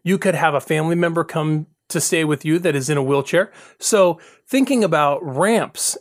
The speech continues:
instead of steps, or lowering your home down to that one flat level where it's an easy walk from the car to the house is something to think about. Another thing, addressing the front door specifically. Front doors have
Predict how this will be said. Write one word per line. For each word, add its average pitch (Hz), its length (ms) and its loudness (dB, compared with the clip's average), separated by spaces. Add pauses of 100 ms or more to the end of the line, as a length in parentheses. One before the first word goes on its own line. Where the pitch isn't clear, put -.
instead 151 420 0
of 135 180 0
steps, - 680 -4 (160)
or 135 400 2 (180)
lowering 196 560 2
your 175 120 2
home 160 260 0
down 151 220 0
to 151 120 -4
that 143 200 0
one 160 400 -2
flat 165 500 -4
level 147 280 0
where 135 180 0
it's - 160 -8
an 135 180 -4
easy 202 380 0
walk 147 480 -2 (260)
from 151 260 -4
the 135 80 -4
car 160 500 0 (180)
to - 100 -8
the 151 120 -2
house - 420 -4 (260)
is 147 140 -4
something 156 320 0
to 147 60 -2
think 143 200 -4
about. - 260 -6
Another 180 400 4
thing, 135 360 -6 (400)
addressing 196 580 2
the 147 80 0
front 196 380 -2
door 175 220 2
specifically. 175 840 -2 (480)
Front 196 320 0
doors 180 320 2
have 143 400 0